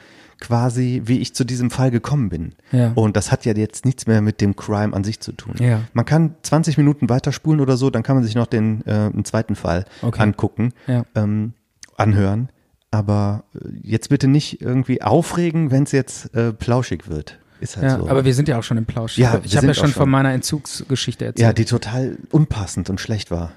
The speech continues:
Speaker 2: Wieso? Also ich fand das, äh, eigentlich relativ in-, äh, passend.
Speaker 1: Ja.
Speaker 2: Ja.
Speaker 1: Das müssen andere entscheiden.
Speaker 2: Okay.
Speaker 1: <laughs>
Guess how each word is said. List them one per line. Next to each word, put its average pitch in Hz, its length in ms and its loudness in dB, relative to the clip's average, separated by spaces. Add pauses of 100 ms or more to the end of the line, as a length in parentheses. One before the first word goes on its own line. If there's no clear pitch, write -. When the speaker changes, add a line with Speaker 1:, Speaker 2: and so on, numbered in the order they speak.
(140)
Speaker 2:
Wieso? 120 500 2
Also 127 320 0
ich 120 160 0
fand 143 140 0
das, - 300 -4
äh, 127 300 2
eigentlich 135 300 0
relativ 139 460 -4
in-, 127 400 -6
äh, 127 240 0
passend. - 480 -4 (100)
Speaker 1:
Ja. 98 320 0
Speaker 2:
Ja. 123 180 0 (320)
Speaker 1:
Das 120 180 2
müssen 135 180 2
andere 110 240 0
entscheiden. 82 400 -6 (200)
Speaker 2:
Okay. 131 280 0 (600)
Speaker 1:
<laughs> 139 280 0